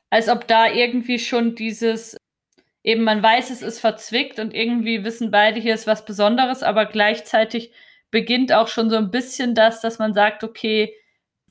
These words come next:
ähm, dieses Pokern" oder dass man so ein bisschen spielt und guckt, wie ist der andere jetzt wirklich da, macht er das wirklich und so. Also,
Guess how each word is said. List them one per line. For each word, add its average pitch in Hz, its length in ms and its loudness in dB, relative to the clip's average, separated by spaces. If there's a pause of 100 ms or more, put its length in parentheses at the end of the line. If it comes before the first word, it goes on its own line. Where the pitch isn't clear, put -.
(120)
ähm, 214 760 2
dieses 214 320 -2
Pokern" 247 500 2
oder 190 200 2
dass 202 160 2
man 214 120 2
so 202 80 0
ein 208 120 0
bisschen 226 320 -2
spielt 220 560 2
und 185 160 -4
guckt, - 460 -4
wie 214 440 0 (540)
ist - 200 -2
der 208 120 4
andere 214 320 2
jetzt 202 240 0
wirklich 220 340 -4
da, 202 220 4
macht 202 280 -2
er 214 80 2
das 202 260 0
wirklich 214 460 -2
und 202 140 -6
so. 208 100 -2
Also, 202 320 2